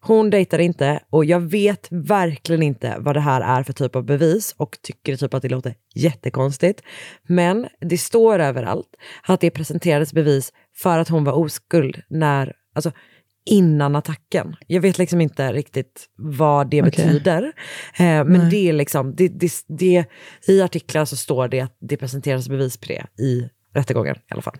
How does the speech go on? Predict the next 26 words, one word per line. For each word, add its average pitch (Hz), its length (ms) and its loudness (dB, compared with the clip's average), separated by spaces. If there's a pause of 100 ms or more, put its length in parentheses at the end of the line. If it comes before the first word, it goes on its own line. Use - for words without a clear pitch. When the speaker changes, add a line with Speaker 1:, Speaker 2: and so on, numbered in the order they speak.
(600)
Speaker 2:
Okej. 160 200 2 (240)
Mm. 190 140 6 (560)
Speaker 1:
Det 247 100 4
tar 180 360 2
juryn 143 560 0
sex - 420 -4
timmar 139 460 -2
att - 140 -6
komma 131 200 -6
fram - 340 -6
till - 320 -8
att - 280 -8
James 170 540 2
Warnock 131 480 -4 (360)
är 135 240 -2
skyldig, 123 520 -2 (460)
och - 120 -2
han 208 460 2
döms 127 460 -4
till 127 220 -10
livstidsfängelse - 800 -6 (100)
med 135 160 -4
minimum 131 520 -2
om - 160 -4 (220)
tjugofem 107 460 -4
år. - 80 -6